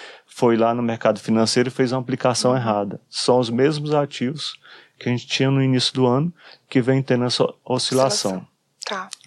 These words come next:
Speaker 1: O Plano Sudeste rendeu zero doze, foi positivo, mas mesmo assim ficou abaixo da meta dele, né?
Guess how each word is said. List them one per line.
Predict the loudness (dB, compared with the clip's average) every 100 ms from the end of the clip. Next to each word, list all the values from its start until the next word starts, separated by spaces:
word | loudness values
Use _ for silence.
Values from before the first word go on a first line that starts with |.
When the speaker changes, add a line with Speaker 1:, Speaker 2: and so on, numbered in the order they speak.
| -10
Speaker 1:
O | -6
Plano | 0 0 0
Sudeste | -2 -2 0 0 -2 -6
rendeu | -2 2 0
zero | 2 0 0
doze, | -2 -2 -2 -4 -10 _ _ -20 _
foi | _ -4
positivo, | 2 0 0 -4 0 0 0 -6 -14 -20 -20 -4
mas | 0 2
mesmo | 2 2 2
assim | 0 -2
ficou | -6 -2
abaixo | 0 2 0 -2
da | -6
meta | -6 -6 -6
dele, | -6 -4 -4
né? | -4 -8 -12